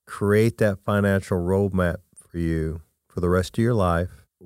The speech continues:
which will allow them to have an asset allocation for you that fits you, that fits the true you, not the you that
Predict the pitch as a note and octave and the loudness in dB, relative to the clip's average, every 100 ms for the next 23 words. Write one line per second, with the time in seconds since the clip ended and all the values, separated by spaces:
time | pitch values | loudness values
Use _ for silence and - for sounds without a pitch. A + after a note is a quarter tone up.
0 | - G2+ G#2 - G2+ G2 F#2+ A2+ A#2+ A#2+ | -8 -4 -4 0 0 2 2 2 2 2
1 | A2 G2+ G2+ F#2+ F#2+ G#2 G#2+ - G#2 G2+ | 0 0 0 0 -2 0 -2 0 0 2
2 | G2 F#2+ - G#2 G2 F2+ E2 - F#2 F#2 | 0 -2 -2 -2 -2 -6 -10 -6 -2 0
3 | G#2+ G2 - - - G#2 - - F#2+ F2 | 2 0 -4 -12 -2 -2 -2 -4 0 0
4 | E2+ E2 - _ - G2 - A2+ G#2 - | -2 -6 -12 _ -4 -4 -2 -2 0 -2
5 | - F2+ - A#2+ A2 F#2 D#2+ F2 - - | -6 -8 -2 2 4 4 2 -2 -10 -6
6 | G2+ G2+ F2+ G2 G2+ G2+ F#2 E2 | -2 0 2 2 4 2 0 -4